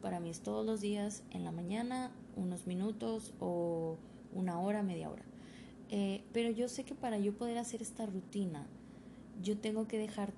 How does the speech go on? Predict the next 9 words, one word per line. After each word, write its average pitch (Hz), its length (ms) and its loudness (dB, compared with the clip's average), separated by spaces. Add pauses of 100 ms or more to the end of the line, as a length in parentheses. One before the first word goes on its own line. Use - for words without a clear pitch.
todos 269 320 2
mis 269 200 -2
pendientes 180 800 0
de 185 180 -2
mamá, 175 420 0 (360)
de 185 160 2
ama 185 220 2
de 202 100 0
casa 202 420 -2